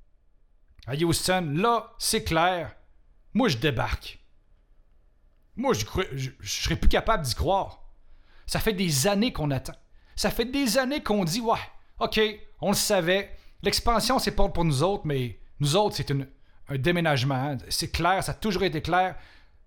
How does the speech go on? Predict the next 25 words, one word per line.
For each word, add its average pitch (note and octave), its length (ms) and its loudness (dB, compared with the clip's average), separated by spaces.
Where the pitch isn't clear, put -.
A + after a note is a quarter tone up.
L'expansion, F3+ 600 0
c'est - 180 -2
pas E3 120 4
pour - 160 0
Québec. A#3 460 -2
Mais D3 120 0
nous C#3+ 160 2
autres, G3+ 200 0
c'est C#3 120 -4
le D#3+ 300 0
déménagement. » D#3 640 0
Et F#3+ 100 2
là, - 380 0
combien A#3 380 2
d'années G3+ 420 0
après G3+ 240 4
Winnipeg, G3+ 560 2
et A#3 100 2
là, C4 140 2
il A#3+ 60 0
y A3+ 60 4
aurait A3 200 -2
enfin A3 520 0
un D3+ 100 -2
déménagement. D3 680 2